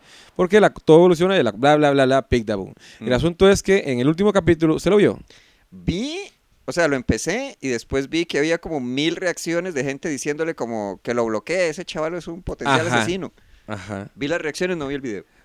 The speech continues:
Speaker 1: Mae, ok, el último, mae, este, fue muy extraño porque, digamos, yo veo, lo, lo veo primero, me invento algo gracioso y después lo grabo.
Speaker 2: Mm.
Speaker 1: Cuando vi el comentario, me metí a ver el perfil del mae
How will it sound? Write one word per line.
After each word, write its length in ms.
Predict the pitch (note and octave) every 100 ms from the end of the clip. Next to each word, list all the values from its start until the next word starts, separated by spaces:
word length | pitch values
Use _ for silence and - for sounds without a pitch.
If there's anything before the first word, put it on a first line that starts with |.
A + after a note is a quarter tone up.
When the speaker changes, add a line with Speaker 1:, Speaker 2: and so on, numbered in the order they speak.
| -
Speaker 1:
Mae, 300 | B2+ D3+ C#3+
ok, 160 | A#2+ C3 C3
el 200 | B2+ B2+
último, 380 | E3+ G#3+ B3 G#3+
mae, 260 | C#3+ D#3 F4 A#4+ _ _
este, 1120 | A2+ G#2+ - - A2 G#2+ G#2 G#2 G2 G2 F#2+ - - - - _ _ C3+ A#2+
fue 140 | D3+
muy 120 | F3+
extraño 440 | G3 - F#3 F#3 A2+
porque, 160 | G#2+ A#2
digamos, 240 | C#3 C#3+
yo 140 | C3+ D3+
veo, 420 | F3 F#3+ G3 - - -
lo, 340 | C3+ C3 C3+ C3+
lo 180 | C3+ C3+
veo 160 | F3+
primero, 460 | G3 G3 A3 A3 A3+ - -
me 160 | A#2 A#2+
invento 440 | A2+ C#3 D#3 G3
algo 160 | F#3 G3
gracioso 540 | G3 G3 G#3 G3+ G#3
y 60 | -
después 220 | B2 B2
lo 80 | B2+
grabo. 340 | C#3 F3+ D3+ -
Speaker 2:
Mm. 200 | F#2+ F#2+ F2+ _ -
Speaker 1:
Cuando 260 | A#2+ A#2
vi 100 | A#2
el 80 | D3
comentario, 540 | G3 G3 F#3 G3 G3+ G3
me 140 | C3+
metí 340 | A2+ G#2+ C#3
a 60 | C#3+
ver 80 | F3
el 100 | F#3+
perfil 240 | F3 E3+
del 100 | F#3+
mae 380 | F3+ F3+ G#3